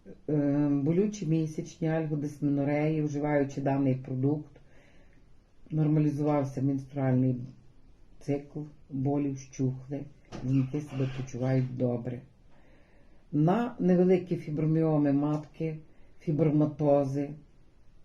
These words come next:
до семи-восьми тижнів, на протязі дев'яносто днів,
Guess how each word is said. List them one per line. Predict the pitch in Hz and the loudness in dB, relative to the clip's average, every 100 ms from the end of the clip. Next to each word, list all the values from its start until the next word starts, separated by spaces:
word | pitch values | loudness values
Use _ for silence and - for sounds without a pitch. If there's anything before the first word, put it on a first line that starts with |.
| - - - - - | -20 -20 -20 -16 -8
до | 143 170 202 - - | 2 4 4 0 -6
семи-восьми | - 165 160 156 147 - 143 | -4 0 2 2 0 -2 -2
тижнів, | 135 143 139 131 139 143 156 156 - - - - - - - - - - - - - - - - | 0 0 2 0 0 0 -2 -6 -18 -20 -20 -20 -20 -20 -20 -20 -20 -20 -20 -20 -20 -20 -20 -6
на | 165 | -4
протязі | 143 170 190 190 160 151 | 0 2 2 0 -4 -2
дев'яносто | 147 151 160 165 156 - 147 | 0 2 4 2 0 -4 -4
днів, | 131 139 151 170 | 0 2 4 2